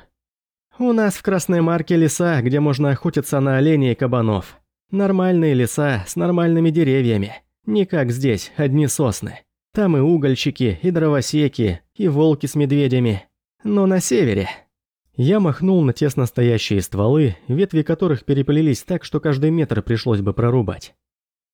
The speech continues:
Мертвые края. Только деревья, деревья, одни деревья. Слушай, даже птиц нет.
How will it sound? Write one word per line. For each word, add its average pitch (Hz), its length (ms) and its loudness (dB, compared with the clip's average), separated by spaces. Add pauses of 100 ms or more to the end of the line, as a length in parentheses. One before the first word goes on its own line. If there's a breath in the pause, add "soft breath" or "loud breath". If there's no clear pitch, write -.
(100)
Мертвые 180 600 0
края. 165 440 -2 (460)
Только 202 300 0
деревья, 147 680 2
деревья, 127 720 0 (200)
одни 214 320 0
деревья. 185 560 0 (360)
Слушай, - 600 -4 (240)
даже 202 260 0
птиц - 400 -6
нет. 101 300 -6